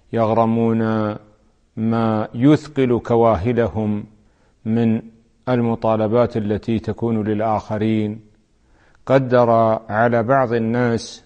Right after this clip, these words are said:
أن يحتاجوا حوائج مختلفة، وقدر رب العزة والجلال على بعض الأطفال أن ييتموا بموت آبائهم، قدر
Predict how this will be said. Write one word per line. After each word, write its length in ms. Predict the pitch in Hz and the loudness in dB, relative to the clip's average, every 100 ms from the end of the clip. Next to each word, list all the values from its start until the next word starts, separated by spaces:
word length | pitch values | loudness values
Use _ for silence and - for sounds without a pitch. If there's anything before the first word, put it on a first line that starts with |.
| _ | _
أن 100 | 117 | -2
يحتاجوا 560 | 117 - - 135 120 120 | -2 -4 -2 0 2 -2
حوائج 640 | - 110 127 127 117 107 113 110 - | 0 2 2 2 0 0 0 0 -2
مختلفة، 720 | 117 - - 139 117 - 85 - _ _ _ _ _ _ _ _ - | -6 -6 0 0 0 -4 -10 -12 _ _ _ _ _ _ _ _ -10
وقدر 1600 | 120 117 117 113 107 107 - - _ _ _ 139 143 131 123 117 117 113 113 - | -2 2 2 2 0 -2 -8 -20 _ _ _ 2 2 4 2 4 4 2 0 0
رب 240 | 139 131 113 | 0 0 -2
العزة 400 | 113 120 113 107 | -2 0 -4 -2
والجلال 840 | 113 110 104 110 110 113 110 110 - _ _ _ _ _ 98 | -2 0 0 0 0 2 0 -2 -8 _ _ _ _ _ -6
على 640 | 117 123 117 113 113 113 - _ | -2 0 0 0 0 -4 -8 _
بعض 400 | 135 131 139 117 | -4 0 2 0
الأطفال 640 | 117 120 117 - 117 113 110 | -2 -2 -4 -4 0 0 0
أن 400 | 120 113 107 110 - | -2 0 -2 -4 -8
ييتموا 800 | 110 117 123 127 - 120 117 113 | -2 2 2 0 -2 -4 -2 -4
بموت 420 | 107 110 117 101 | -2 -2 -2 -2
آبائهم، 920 | 113 107 101 113 113 117 98 107 110 117 - _ _ _ _ _ _ | -2 -2 0 2 2 0 -4 -4 -6 -8 -16 _ _ _ _ _ _
قدر 720 | 139 139 117 120 117 113 110 | 2 2 2 2 2 2 0